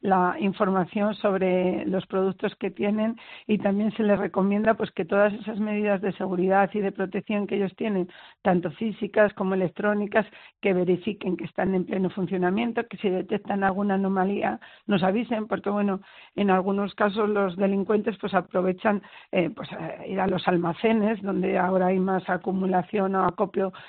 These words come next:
de productos para vender, y bueno, pues a lo mejor,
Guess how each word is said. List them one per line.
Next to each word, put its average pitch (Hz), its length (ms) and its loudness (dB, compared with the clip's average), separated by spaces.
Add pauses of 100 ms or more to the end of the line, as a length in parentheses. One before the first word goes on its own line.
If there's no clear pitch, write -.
(160)
de 180 280 0
productos 190 500 0
para 180 240 0
vender, 233 440 2
y 208 60 -2
bueno, 202 240 -2
pues - 160 -10
a 190 60 -4
lo 185 80 -2
mejor, 190 320 0